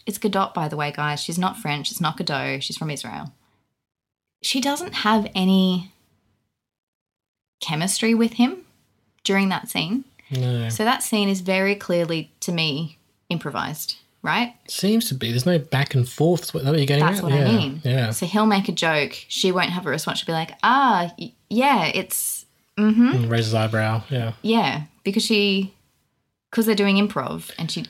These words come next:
Speaker 1: can't pick that up and go with it somewhere.
Speaker 2: I agree.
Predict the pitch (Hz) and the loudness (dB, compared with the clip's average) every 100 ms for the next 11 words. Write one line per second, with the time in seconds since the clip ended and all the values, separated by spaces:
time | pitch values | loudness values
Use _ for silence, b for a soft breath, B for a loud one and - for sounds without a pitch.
0 | _ - - 185 180 - _ _ _ - | _ -12 -2 0 0 -4 _ _ _ -8
1 | 190 - 165 170 170 160 156 160 165 160 | -6 -2 0 2 0 -2 0 0 0 -2
2 | - - - 139 - - 147 b b b | -6 -8 -8 -6 -6 -8 -8 b b b
3 | b _ - 196 143 196 120 120 | b _ -4 -4 0 0 0 -4